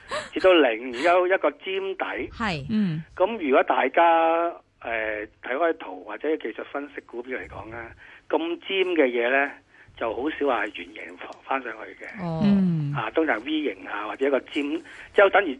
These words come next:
Speaker 1: 尖頂，啊，亦都變咗個尖底咁啫。啊，所以嚟講，未來嗰個加息嚟講，我，我覺得好多人太樂觀啦，覺得，哎，加息一定好慢嘅。咁如果冇事就係咯，但係睇幅圖嚟講，就同以前，以前個低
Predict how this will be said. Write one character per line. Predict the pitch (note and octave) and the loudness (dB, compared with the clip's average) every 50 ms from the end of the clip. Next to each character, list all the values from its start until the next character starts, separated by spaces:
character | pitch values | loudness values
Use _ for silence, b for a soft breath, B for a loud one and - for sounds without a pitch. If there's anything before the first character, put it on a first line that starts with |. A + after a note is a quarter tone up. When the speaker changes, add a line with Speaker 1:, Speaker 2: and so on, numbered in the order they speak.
| - | -4
Speaker 1:
尖 | - G3 G#3 | -2 -2 -2
頂， | F#3+ - A2+ A#2 C3 D#3 F#3+ - - _ _ _ _ _ _ _ _ _ _ _ _ _ _ _ | 0 2 2 4 2 2 0 -4 -10 _ _ _ _ _ _ _ _ _ _ _ _ _ _ _
啊， | - C3 G#2+ G#2+ A2 A#2+ C#3+ C#3 | -14 -10 -10 -10 -10 -12 -14 -12
亦 | C3 | -6
都 | - F3 E3+ | -2 -2 -2
變 | - D3 C3+ | -2 -2 -2
咗 | D3+ | -2
個 | C#3+ B2+ | -4 -4
尖 | - D3+ D3 D3 | -6 -10 -12 -10
底 | - - | -10 -10
咁 | - G#2+ A2 | -10 -10 -14
啫。 | A2 A#2 A#2+ A#2 A2 A2 A2 - _ _ _ B B B B B B | -16 -18 -16 -16 -16 -16 -18 -20 _ _ _ B B B B B B
啊， | B C3 A2+ - | B -10 -4 2
所 | E3+ F3 F3+ | 4 4 6
以 | C#3+ | 6
嚟 | D3 D#3 | 4 4
講， | F3+ E3 | 2 2
未 | - B2+ | 0 -2
來 | A#2+ G#2 | -2 -4
嗰 | G#2 A#2 D3+ E3 | -4 -4 -2 0
個 | D#3+ C3+ B2+ B2+ B2+ - B B B B B B B - | 2 2 2 2 0 -2 B B B B B B B -2
加 | - F3 F3 F#3 | 2 4 4 4
息 | - - | 2 0
嚟 | D3 B2+ | 0 2
講， | D3 D#3+ | 2 2
我， | E3+ F3+ G3 G3+ G3+ G#3 | 2 4 2 2 2 0
我 | G3 G3 | -2 -4
覺 | G3 G#3+ | -4 0
得 | B3 A#3+ | 0 0
好 | B3+ | 0
多 | B3 - | 0 -2
人 | D3 | -6
太 | C#3 - D3+ D3+ D#3 | -4 -2 0 2 2
樂 | D3+ C3+ B2 - - | 2 2 0 -2 -4
觀 | - E3 E3 E3 | -4 -2 0 0
啦， | D#3 C#3+ B2 | 0 0 -2
覺 | C#3 C3+ | -2 0
得， | C3 E3 C#3+ C3+ C#3 - - | 2 2 2 2 0 -2 -4
哎， | C#3+ C#3 B2+ A#2 A2 - | -4 -4 -4 -4 -4 -2
加 | - D3+ D3+ | 0 0 0
息 | D#3 E3+ | 2 0
一 | D#3+ F3 E3 | 0 0 -2
定 | - A2+ | -4 -6
好 | G#2 G#2 G2+ A#2 | -8 -8 -10 -8
慢 | C#3+ C#3 A2+ F#2+ E2+ F2 F2 E2+ | -6 -6 -6 -6 -8 -10 -12 -12
嘅。 | - - - - - _ b b b b b b b b b b b b b b | -14 -16 -18 -18 -20 _ b b b b b b b b b b b b b b
咁 | D3 D#3+ F3+ D#3+ | -6 -4 -2 0
如 | B2+ C3+ | 2 2
果 | D#3 D3 A#2+ | 2 2 0
冇 | B2+ C#3+ - | -4 -4 -6
事 | - A2 G#2 | -8 -8 -8
就 | A2+ | -8
係 | G#2+ - G#2 G#2 | -8 -8 -8 -8
咯， | A2 B2 B2+ C3 C3 B2+ B2+ B2 | -6 -8 -8 -8 -8 -12 -10 -4
但 | - C3 A#2+ A#2 | 0 2 2 2
係 | B2+ | 2
睇 | C#3+ D#3+ | 0 0
幅 | F3+ - - | -2 -4 -6
圖 | - G#2 F#2+ F#2 G2+ | -8 -10 -10 -10 -10
嚟 | F#2 | -12
講， | - - G#2 G#2+ B2+ C#3+ - B B B B B B B B B - | -12 -12 -10 -10 -10 -12 -12 B B B B B B B B B -2
就 | C3 A#2 | -2 -2
同 | A2+ A#2 G#2 G#2+ | -4 -6 -10 -10
以 | G#2+ B2 D3+ D#3+ | -8 -6 -6 -4
前， | - - B2+ G#2 F#2+ G#2+ A2 | -4 -4 -6 -6 -8 -10 -10
以 | B2 C#3+ D3+ | -8 -8 -8
前 | - A2 F#2 | -8 -8 -6
個 | G#2+ B2+ | -6 -2
低 | B2+ - | 2 2